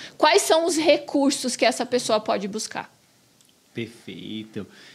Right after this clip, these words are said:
Speaker 2: Então, assim, né, o mais importante, né, é romper a barreira do preconceito,
Speaker 1: Uhum.
Speaker 2: né?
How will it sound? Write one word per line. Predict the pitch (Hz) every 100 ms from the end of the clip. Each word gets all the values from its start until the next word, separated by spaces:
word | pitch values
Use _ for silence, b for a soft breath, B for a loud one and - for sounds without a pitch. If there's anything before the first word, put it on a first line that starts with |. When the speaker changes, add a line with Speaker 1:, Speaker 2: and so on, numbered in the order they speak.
| B
Speaker 2:
Então, | 117 104 127 127
assim, | 135 - 123
né, | 110 120 120
o | 147
mais | 127 151 180
importante, | 160 139 123 - - 123 127 127 -
né, | 107 113 147 165 _
é | 127 123
romper | 143 135 156 170 156
a | 147
barreira | 147 131 131 120
do | 113
preconceito, | 117 117 120 120 - - -
Speaker 1:
Uhum. | 214 220 233 185 127
Speaker 2:
né? | 101 107 117 160